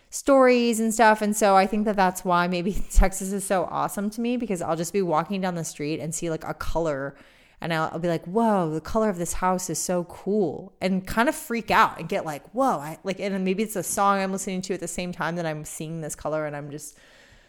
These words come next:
like, mesmerized. And I feel like that's because I'm just in a totally different universe than I've been for so long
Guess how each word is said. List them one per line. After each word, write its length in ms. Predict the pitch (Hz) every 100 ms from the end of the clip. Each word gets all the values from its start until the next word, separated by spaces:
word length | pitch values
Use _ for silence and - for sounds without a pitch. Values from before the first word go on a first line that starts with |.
| _ _ - - -
like, 220 | 160 -
mesmerized. 920 | 185 302 269 240 180 147 147 147 -
And 100 | 180
I 100 | 170
feel 180 | - 214
like 160 | 202
that's 240 | 180 175 -
because 420 | 196 - 180 175
I'm 100 | 165
just 180 | 160 175
in 120 | 170
a 80 | 151
totally 720 | - - 185 185 185 180 175
different 400 | 165 160 160 123
universe 400 | 170 185 156 151
than 100 | 151
I've 240 | 127 135 -
been 360 | 165 165 139
for 260 | 139 147 139
so 240 | - 147
long 600 | 147 135 156 151 139 156